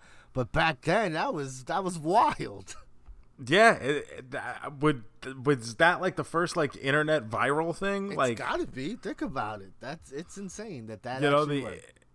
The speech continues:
Speaker 2: internet call to arms.
Speaker 1: Love it. See that? We're important people.
Speaker 2: So, and it, it starts off, there's a lot of, uh, interaction with the, the two guys who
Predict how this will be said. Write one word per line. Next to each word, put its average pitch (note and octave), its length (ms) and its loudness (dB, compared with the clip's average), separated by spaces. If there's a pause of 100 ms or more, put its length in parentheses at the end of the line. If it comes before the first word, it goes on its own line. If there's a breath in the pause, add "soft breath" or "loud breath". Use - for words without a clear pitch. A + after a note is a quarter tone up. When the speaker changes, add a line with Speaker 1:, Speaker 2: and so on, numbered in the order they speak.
(240)
Speaker 2:
internet D#3+ 480 4
call C#3 260 0
to C#3+ 40 0
arms. C#3 640 0 (520)
Speaker 1:
Love F2 360 -10
it. D#2 120 -14 (120)
See A2 220 -8
that? A#2+ 260 -2 (120)
We're A2+ 120 -4
important A#2 480 -4
people. F#2+ 360 -8 (1300 soft breath)
Speaker 2:
So, F3+ 300 6
and F3+ 220 0
it, - 200 -4
it D#3+ 140 -4
starts G3 300 2
off, F3+ 160 4
there's D#3 240 2
a D3+ 60 4
lot D3+ 220 2
of, E3 160 0
uh, C#3 320 6
interaction D#3 640 0
with C#3+ 160 0
the, C3+ 160 2
the A2+ 220 -6
two D#3+ 260 -2
guys C#3+ 460 4
who B2+ 480 0